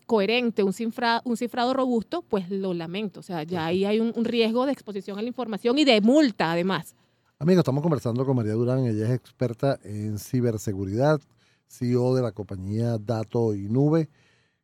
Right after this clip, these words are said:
Speaker 2: y estamos ju-, justamente debatiendo estos aspectos de la ciberseguridad. En muchos casos, María, la, el hacker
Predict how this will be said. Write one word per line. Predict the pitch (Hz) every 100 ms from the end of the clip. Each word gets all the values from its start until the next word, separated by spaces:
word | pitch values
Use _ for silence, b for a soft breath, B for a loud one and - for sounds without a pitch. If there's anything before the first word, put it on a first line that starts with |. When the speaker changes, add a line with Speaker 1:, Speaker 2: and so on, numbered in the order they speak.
| _
Speaker 2:
y | 139 143
estamos | 139 127 147 143
ju-, | 170 151
justamente | _ 139 143 143 170 151 143 170 165 107
debatiendo | 123 135 127 117 151 165 139 101 - _ _ _ -
estos | 120 160
aspectos | 143 - 135 110 160 147
de | 131 117 131 135
la | 139 127 123
ciberseguridad. | - - 127 127 127 123 - 113 117 110 101 95 69 _ _ _ _ _ _
En | - 160
muchos | 214 247
casos, | - 226 160 147 123 104 - - _ _ _
María, | 131 170 170 139 - _ 139
la, | 139 139 139 131 131 127 120 - _ _ _ _ -
el | 143
hacker | 123 202 170 135 127